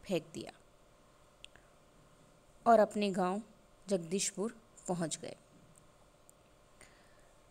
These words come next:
बहुत अधिक रक्तस्राव के कारण, बहुत घाव गहरा होने के कारण स-, छब्बीस अप्रैल अठारह सौ अट्ठावन को उनका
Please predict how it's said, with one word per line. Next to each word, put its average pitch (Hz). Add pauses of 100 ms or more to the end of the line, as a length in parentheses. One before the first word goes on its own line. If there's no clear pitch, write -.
(280)
बहुत 311
अधिक 247 (680)
रक्तस्राव 208
के 202
कारण, 185 (680)
बहुत 196
घाव 180
गहरा 190
होने 190
के 190
कारण 170 (2750)
स-, -
छब्बीस 233
अप्रैल 208 (160)
अठारह 214
सौ 208
अट्ठावन 202
को 185 (300)
उनका 190